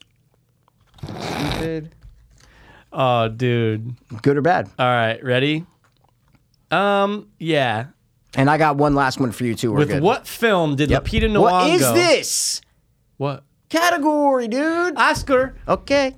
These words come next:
Speaker 2: With what film did Lupita Nyong'o win the Academy Award for Best Supporting Actress in twenty fourteen?
Speaker 1: Lupita Nyong'o?
Speaker 2: <laughs> There's a reason why I laughed when I saw the name.
Speaker 1: Really?
Speaker 2: Yeah.
Speaker 1: Do you know the movie?
Speaker 2: Hundred percent.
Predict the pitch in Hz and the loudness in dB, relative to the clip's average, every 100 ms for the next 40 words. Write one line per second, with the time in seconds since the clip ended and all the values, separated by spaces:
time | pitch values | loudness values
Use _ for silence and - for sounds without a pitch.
0 | _ 131 135 139 233 - 208 196 185 156 | _ -2 0 2 0 0 2 2 2 0
1 | 139 135 180 170 160 147 156 151 135 131 | 0 0 0 0 2 2 2 2 2 2
2 | 135 131 117 143 151 151 147 135 139 127 | 2 0 -2 -2 0 0 0 0 0 -2
3 | 104 139 139 143 - 147 135 123 117 131 | -4 -2 -2 -4 -4 -2 -2 -2 -4 -4
4 | 123 101 110 - 113 113 104 113 98 127 | -4 -6 -8 -8 -6 -6 -6 -8 -8 -8
5 | 110 98 123 _ _ _ _ _ - _ | -10 -12 -18 _ _ _ _ _ -20 _
6 | _ - - _ _ _ _ - _ _ | _ -14 -14 _ _ _ _ -20 _ _
7 | - - - 98 - 151 156 113 90 110 | -20 -20 -20 -14 -6 -2 0 0 -2 -4
8 | 147 214 247 151 143 135 147 147 185 156 | -4 -4 -4 -2 -2 -2 -6 -6 -10 -12
9 | 143 139 143 139 139 139 - 151 131 - | -10 -8 -8 -6 -6 -6 -8 -8 -8 -8
10 | 139 139 139 143 139 139 - 104 180 196 | -8 -8 -10 -12 -14 -16 -6 0 2 4
11 | 113 107 175 160 156 147 - 135 175 170 | 2 0 -4 -8 -10 -8 0 2 4 4
12 | 135 165 294 349 _ 247 240 262 311 | 2 2 0 -4 _ -12 -8 -8 -8